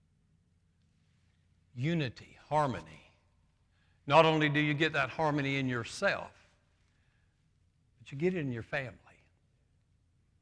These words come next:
Get it in your family. Harmony, unity. In the family. But thirdly, and as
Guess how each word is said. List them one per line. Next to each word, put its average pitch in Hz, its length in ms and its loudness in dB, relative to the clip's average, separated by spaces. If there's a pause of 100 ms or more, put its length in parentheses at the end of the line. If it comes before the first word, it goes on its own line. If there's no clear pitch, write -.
(380)
Get 151 120 -12
it 156 60 -8
in 131 100 -8
your 107 140 -10
family. 127 240 -20 (1900)
Harmony, 110 500 -6 (1400)
unity. 120 640 -6 (1400)
In 113 100 -8
the 104 80 -8
family. 82 260 -18 (2000)
But - 160 -18
thirdly, 147 480 2
and 127 120 -4
as 113 360 -8